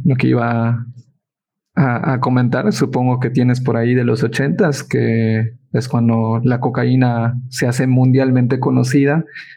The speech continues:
pero realmente es Estados Unidos quien deja que, que entre por un tiempo ahí y cuando ven que pueden sacar beneficios, de hecho, de ahí, ajá, hay, hay muchas cuestiones, la cia, el F B I,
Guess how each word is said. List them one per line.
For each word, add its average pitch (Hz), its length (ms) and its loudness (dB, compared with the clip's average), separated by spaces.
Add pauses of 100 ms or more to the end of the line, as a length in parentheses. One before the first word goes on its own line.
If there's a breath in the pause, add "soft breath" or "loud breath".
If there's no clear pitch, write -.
(100)
pero 127 220 0
realmente 131 440 0
es 127 100 -2
Estados 135 400 0
Unidos 127 280 2
quien 120 200 2
deja 127 340 0
que, 120 440 -2
que 120 140 0
entre 127 420 0
por 123 160 -4
un 127 180 2
tiempo 123 420 0
ahí 123 360 0 (600 loud breath)
y 117 240 4
cuando 117 300 0
ven 117 180 0
que 117 100 -2
pueden 127 240 0
sacar 127 300 -2
beneficios, 135 500 2
de 147 100 2
hecho, 156 160 0
de 147 80 4
ahí, 135 220 2
ajá, 127 460 -2
hay, 135 260 0
hay 151 120 2
muchas 160 260 0
cuestiones, 127 480 0
la 131 100 2
cia, 139 380 2
el 127 80 2
F 127 180 0
B 127 160 0
I, 135 340 2